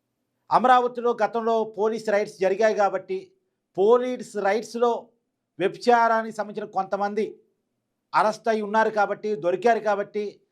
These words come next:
అందుకే ఈ కామెంట్ చేశాను అనేటువంటి సమర్థించుకునేటువంటి ప్రయత్నాన్ని ఇంకా చేస్తూ ఉన్నాడు.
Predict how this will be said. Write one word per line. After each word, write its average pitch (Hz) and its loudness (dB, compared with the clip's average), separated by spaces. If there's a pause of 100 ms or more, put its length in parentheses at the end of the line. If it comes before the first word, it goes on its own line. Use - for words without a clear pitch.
(160)
అందుకే 226 0
ఈ 220 -6
కామెంట్ 208 0
చేశాను 202 -4
అనేటువంటి 196 -4 (140)
సమర్థించుకునేటువంటి 240 0
ప్రయత్నాన్ని 190 -4
ఇంకా 196 -2
చేస్తూ 165 -4
ఉన్నాడు. 107 -16